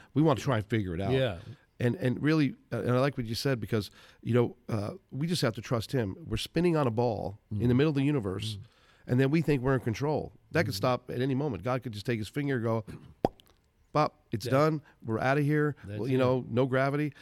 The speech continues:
Speaker 1: And, uh, so it's really funny. But when it comes down to that complete surrender, that's when I see people. It, S-,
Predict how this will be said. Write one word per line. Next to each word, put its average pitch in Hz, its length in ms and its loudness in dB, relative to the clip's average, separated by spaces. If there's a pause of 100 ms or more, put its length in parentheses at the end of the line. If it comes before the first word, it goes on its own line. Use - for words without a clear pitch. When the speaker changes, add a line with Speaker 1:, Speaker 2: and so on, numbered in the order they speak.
(300)
Speaker 1:
And, 120 220 2
uh, 120 220 0
so 175 140 0
it's - 120 -2
really 190 140 2
funny. 123 300 0
But 120 180 -8
when 135 120 -4
it 147 60 -10
comes 147 180 -2
down 127 260 -2
to 113 200 -4
that 104 240 -8
complete 127 340 -4
surrender, 127 520 -4 (400)
that's - 340 -2
when 135 140 -2
I 127 100 0
see 120 260 -4
people. 123 640 -6
It, 117 100 -8 (220)
S-, - 120 -10